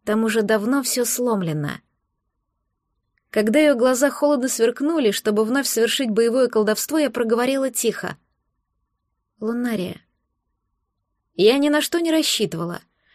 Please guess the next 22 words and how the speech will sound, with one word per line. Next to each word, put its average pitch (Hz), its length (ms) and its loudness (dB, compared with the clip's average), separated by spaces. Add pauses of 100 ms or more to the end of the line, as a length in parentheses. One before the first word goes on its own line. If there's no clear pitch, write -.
(140)
но 202 120 2
от 220 80 0
этого 302 240 2
короткого 262 480 0
слова, 247 520 -2 (300)
от 185 160 0
звука 285 260 0
её 254 220 2
имени 285 200 0
ледяная 220 380 0
колдунья 254 400 0
на 247 80 0
секунду 277 380 -2
замешкалась. 240 800 -2 (360)
Холодные 240 400 2
голубые 254 380 0
глаза 247 320 0
как-то 254 280 -4
странно 254 580 -2 (280)
посмотрели 254 640 0
на 185 100 -2
меня. 202 440 -4